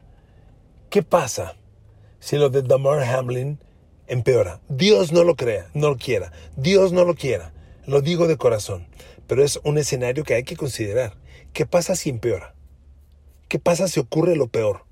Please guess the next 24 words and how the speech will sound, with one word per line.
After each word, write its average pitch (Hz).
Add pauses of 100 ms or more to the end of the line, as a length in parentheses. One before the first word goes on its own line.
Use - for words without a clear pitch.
(1040)
¿Qué -
pasa? - (1040)
¿Se -
reanuda 127
la 117
liga? 170 (640)
¿No 131
se 135
reanuda? 180 (580)
¿Se -
pospone 135
más 113
tiempo? 156 (300)
¿Qué 160
va 160
a -
ocurrir? 110 (1000)
Amigos, 156 (540)
el 120
fútbol 208
americano 160
es 143
un 156
deporte, 135